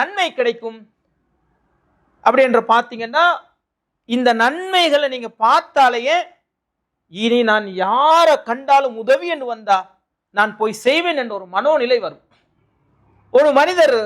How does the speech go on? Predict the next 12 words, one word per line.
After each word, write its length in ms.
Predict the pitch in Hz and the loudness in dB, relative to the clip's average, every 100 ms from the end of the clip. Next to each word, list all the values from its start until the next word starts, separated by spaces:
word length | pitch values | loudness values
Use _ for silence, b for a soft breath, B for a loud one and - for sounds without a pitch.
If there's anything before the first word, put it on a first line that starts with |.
| 202 _ | -8 _
நடந்து 280 | 220 277 311 | 0 0 -2
போய்கிட்டு 400 | - 247 254 240 | -2 -2 -2 -8
இருக்கிறார், 320 | 240 240 285 247 | -10 -2 0 0
ஒரு 80 | 233 | -4
கடுமையான 640 | 214 254 269 277 320 339 - | -10 -10 -4 0 0 0 0
தாகம், 360 | 226 233 190 _ _ _ _ _ _ _ _ _ _ 254 | 0 0 -6 _ _ _ _ _ _ _ _ _ _ -2
பக்கத்துல 400 | 262 320 320 294 | 0 0 2 0
ஒரு 80 | 254 | 0
கிணறு 260 | 233 262 262 | 0 0 0
இருக்குது, 260 | 240 208 233 - _ _ _ _ _ _ _ | -2 -6 -14 -16 _ _ _ _ _ _ _
கிணத்துல 380 | 262 320 - 285 233 | 0 2 2 0 2
இறங்கி 300 | 247 262 254 | 0 -2 -6